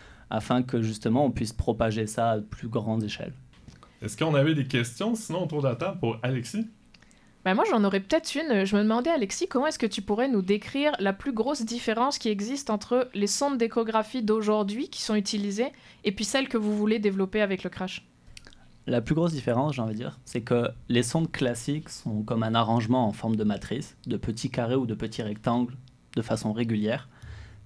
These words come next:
Speaker 1: Puis là, ce que nous, on cherche à faire, c'est qu'avec les nouvelles méthodes d'usinage, on va chercher à venir un petit peu chambouler ces géométries, essayer d'avoir des ondes avec, des sondes, pardon,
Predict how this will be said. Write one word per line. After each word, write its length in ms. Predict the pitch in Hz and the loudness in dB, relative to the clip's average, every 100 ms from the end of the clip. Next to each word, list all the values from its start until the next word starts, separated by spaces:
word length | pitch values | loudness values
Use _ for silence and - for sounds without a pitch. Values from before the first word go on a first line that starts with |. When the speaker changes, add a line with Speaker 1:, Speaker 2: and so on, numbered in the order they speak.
| - | -8
Speaker 1:
Puis 280 | - 135 135 | -2 2 4
là, 240 | 127 139 | 6 4
ce 80 | - | 4
que 100 | 127 | 6
nous, 120 | 139 | 8
on 80 | 139 | 6
cherche 240 | 131 120 | 6 4
à 60 | 113 | 6
faire, 180 | 135 147 | 6 4
c'est 80 | |
qu'avec 140 | 120 113 | 2 4
les 60 | |
nouvelles 240 | 110 120 143 | 4 4 4
méthodes 280 | 120 123 120 | 2 0 -2
d'usinage, 600 | 113 110 107 117 135 160 | -2 0 0 0 -6 -6
on 120 | 120 | 0
va 120 | 113 107 | 0 0
chercher 320 | 113 - 127 | -2 0 2
à 80 | 117 | 4
venir 240 | 117 110 | 4 4
un 80 | 107 | 2
petit 100 | - | 2
peu 120 | 117 | 2
chambouler 500 | - 160 160 143 139 | 4 4 4 4 2
ces 140 | - | 2
géométries, 500 | 120 113 104 - 147 - - - - | 2 2 0 -2 -4 -4 -16 -6 -2
essayer 260 | 113 139 | 4 6
d'avoir 240 | 127 110 107 | 6 4 4
des 200 | 107 107 | 4 4
ondes 180 | 131 | 4
avec, 300 | 110 104 107 - - | 4 2 0 -2 -10
des 240 | 107 107 - | 0 0 0
sondes, 380 | - - 120 139 | -8 -4 0 0
pardon, 260 | 127 113 | 0 -2